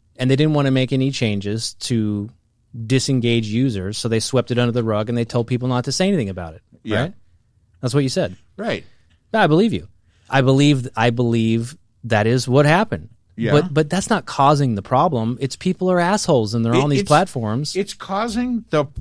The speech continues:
Speaker 2: part of the problem that their own research says is their fault.
Speaker 1: Their own research says it's their fault. But didn't
Speaker 2: Yeah,
Speaker 1: we
Speaker 2: I don't, what you're saying is just, i-, it's not correct. I, I don't know how to put this.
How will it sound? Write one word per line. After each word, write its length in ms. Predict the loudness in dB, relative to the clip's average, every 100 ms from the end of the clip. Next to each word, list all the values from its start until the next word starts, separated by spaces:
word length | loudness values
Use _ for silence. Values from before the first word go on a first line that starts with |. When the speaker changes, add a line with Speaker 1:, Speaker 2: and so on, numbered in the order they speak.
| -16 _
Speaker 2:
part 260 | 0 2 0
of 100 | 0
the 100 | -2
problem 600 | -2 0 0 0 0 0
that 160 | 0 0
their 140 | 0
own 240 | 2 2
research 460 | 2 2 0 -2 -2
says 320 | 0 0 0
is 140 | -2 0
their 240 | 0 0
fault. 540 | 0 2 2 0 -4 -20 _ _ _ _ -20 -20 -20 -20 _ -2
Speaker 1:
Their 200 | -2 0
own 220 | 0 2
research 500 | 2 2 0 -2 -2
says 240 | -2 -2
it's 140 | -2 -4
their 220 | -2 -2
fault. 320 | -4 -6 -2
But 100 | 0
didn't 200 | 4 4
Speaker 2:
Yeah, 40 | 4
Speaker 1:
we 80 | 2
Speaker 2:
I 80 |
don't, 300 | 0 -2 -2
what 200 | -4 -4
you're 60 | -6
saying 400 | -6 -6 -6 -6
is 140 | -8
just, 340 | -8 -8 -8 -14 _ _ _ _ _ _ _ _ _ _ -20
i-, 120 | -20 -12
it's 340 | -8 -6 -2
not 300 | 0 0 -4
correct. 580 | -4 -2 0 -2 -4 -6
I, 220 | -4 -2
I 20 |
don't 120 | -2
know 80 | -2
how 140 | 0 -2
to 100 | -4
put 320 | -4 -4 -4
this. 240 | -10 -10